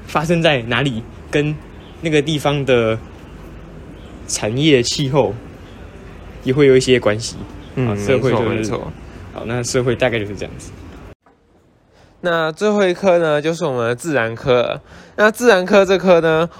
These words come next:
Speaker 2: 我们就邀请这个立志要当医生的方礼仪方医师来为我们讲解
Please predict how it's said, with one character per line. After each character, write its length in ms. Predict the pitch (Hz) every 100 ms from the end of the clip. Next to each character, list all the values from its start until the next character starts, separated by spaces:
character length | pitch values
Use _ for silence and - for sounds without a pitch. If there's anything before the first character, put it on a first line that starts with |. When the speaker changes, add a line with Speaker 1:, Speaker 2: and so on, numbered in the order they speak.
| -
Speaker 2:
我 60 |
们 80 | 139
就 100 | 156
邀 200 | 175 190
请 380 | 190 170 117 113 - -
这 100 | 160
个 360 | 143 135 143
立 340 | 147 202 220 180
志 220 | 190 185
要 320 | 180 170 165 156 147 160
当 220 | 175 175
医 160 | 175 170
生 200 | 196 175
的 260 | 165 147
方 420 | 156 - 220 208 226
礼 360 | 170 131 127
仪 60 | 143
方 220 | 175 160
医 180 | 156 156
师 280 | - 139 135
来 140 | 131
为 60 | 160
我 200 | 170 123
们 260 | 123 120
讲 240 | 127 143 170
解 280 | 165 127